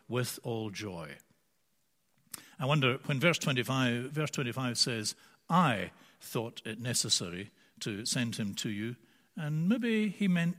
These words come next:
specifically to say, to emphasize that, just in case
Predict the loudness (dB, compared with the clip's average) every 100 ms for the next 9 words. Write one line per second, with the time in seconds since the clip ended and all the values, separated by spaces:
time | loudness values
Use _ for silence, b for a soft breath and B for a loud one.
0 | -2 0 2 2 6 8 6 2 2 2
1 | 2 4 6 6 6 4 4 6 6 4
2 | 2 0 0 -2 0 0 2 0 2 2
3 | 2